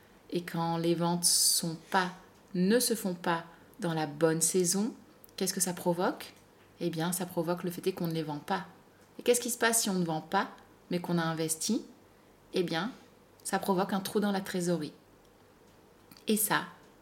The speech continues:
je peux vous assurer qu'en tant qu'entrepreneur, tout de suite, ça met une pression supplémentaire. Parce que du coup, trou dans la trésorerie égale pression, égale comment je fais pour la suite.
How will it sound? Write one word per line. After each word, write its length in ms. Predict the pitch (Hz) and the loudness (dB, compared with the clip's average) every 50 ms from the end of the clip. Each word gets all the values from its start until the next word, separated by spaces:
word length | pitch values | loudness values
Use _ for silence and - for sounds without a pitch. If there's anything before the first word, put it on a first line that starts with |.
| - - | -12 -10
je 100 | - - | -10 -6
peux 120 | - 214 | -2 -2
vous 180 | 190 175 180 180 | 0 0 2 2
assurer 340 | 190 196 - - 190 190 190 | 2 2 2 0 0 -2 0
qu'en 120 | - 175 | -2 -4
tant 120 | 175 175 165 | -4 -6 -6
qu'entrepreneur, 720 | - 185 190 - 190 - - 185 175 170 165 160 175 175 - - - - - - - - - - - - - | -6 -8 -6 -6 -8 -6 -2 0 0 2 2 0 -2 -4 -8 -14 -20 -20 -20 -20 -20 -20 -20 -20 -20 -12 -6
tout 100 | - 262 | -6 -2
de 80 | - | -2
suite, 420 | - - 214 208 - - - - - - - - | 0 -2 -2 -2 -4 -8 -14 -16 -16 -20 -20 -14
ça 160 | - - 175 | -4 0 2
met 120 | 175 175 180 | 4 4 4
une 120 | 180 175 | 2 0
pression 300 | - - 175 175 180 175 | 0 -2 -2 -2 0 -2
supplémentaire. 680 | 175 - 175 - 175 170 165 160 170 - - - - - - - - - - - - - - - - - - - - - - - - | -2 -4 -4 -2 -2 -2 -2 -4 -4 -6 -8 -10 -10 -14 -18 -20 -20 -20 -20 -20 -20 -20 -20 -20 -20 -20 -20 -20 -20 -20 -20 -16 -8
Parce 160 | - 170 - | -4 -2 -2
que 100 | - 180 | 0 0
du 160 | 170 156 160 156 | -2 -2 -4 -6
coup, 320 | - - 165 160 196 262 - - - - - - - - - - - - - - - - - - - - - - | -8 -6 -6 -4 -4 -4 -6 -10 -18 -20 -20 -20 -20 -20 -20 -20 -20 -20 -20 -20 -20 -20 -20 -20 -20 -20 -18 -14
trou 160 | - - 262 240 | -4 0 2 4
dans 160 | 220 226 214 | 4 4 4
la 100 | 196 180 | 2 0
trésorerie 560 | - - 196 175 175 170 170 180 202 220 - - | 0 0 2 4 4 4 4 2 0 -2 -4 -4
égale 440 | 185 160 151 151 147 151 170 190 220 - - - - - | -4 -2 0 -2 0 0 -2 -4 -6 -8 -12 -20 -20 -18
pression, 480 | - - 165 160 - - - 170 165 214 - - - - - | -8 -6 -4 -2 -2 -2 -2 -4 -6 -6 -10 -12 -20 -12 -6
égale 420 | - 180 160 175 160 160 175 190 208 - - - - | -4 -2 0 0 0 0 0 -2 -6 -8 -14 -16 -6
comment 260 | - 185 180 175 175 | -2 0 2 2 2
je 80 | 175 - | 0 0
fais 120 | - - | -2 -4
pour 140 | 175 170 165 | -4 -4 -6
la 120 | 156 156 | -4 0
suite. 460 | 160 - - 175 170 - - - - | 0 0 0 0 -4 -8 -12 -14 -16